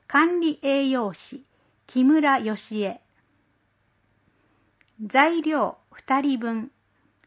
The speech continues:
サラダ菜三十グラム、四枚。リンゴ五十グラム、中五分の一個。きゅうり五十グラム、二分の一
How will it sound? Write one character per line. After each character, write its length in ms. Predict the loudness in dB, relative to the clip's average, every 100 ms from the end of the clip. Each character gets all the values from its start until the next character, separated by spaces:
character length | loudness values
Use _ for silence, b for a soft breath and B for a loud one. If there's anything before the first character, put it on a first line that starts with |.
| _ _ _ _
サ 200 | -4 0
ラ 160 | 2 2
ダ 180 | 2
菜 160 | 0 -2 -10
三 440 | -4 2 4 4
十 260 | 4 -2 -2
グ 140 | -2
ラ 180 | -2 -2
ム、 240 | -6 -14 _ _ _ -4
四 360 | 0 2 0
枚。 200 | -4 -14 _ _ _ _ _ _ _ _ _ _
リ 240 | -2 4 6
ン 200 | 6 4
ゴ 240 | 2 -2 _ _ -10
五 180 | -4 -2
十 320 | 0 0 0
グ 120 | 0
ラ 180 | 0 0
ム、 220 | -4 -14 _ _ _ _ _ -8
中 380 | -2 -2 -2 -6
五 180 | -6
分 300 | 0 4 4
の 140 | 4 2
一 160 | -2 _ _
個。 180 | -16 -16 _ _ _ _ _ _ _ _ _ _ _ _ _
き 160 | -2
ゅ 160 | 0 0
う 40 | -2
り 180 | -10 _ _ _
五 200 | -6 -4
十 320 | 0 0 2
グ 120 | 0 -2
ラ 160 | -4
ム、 200 | -8 -14 _ _ -6
二 180 | -4 0
分 320 | 4 4 4
の 140 | 4
一 160 | 0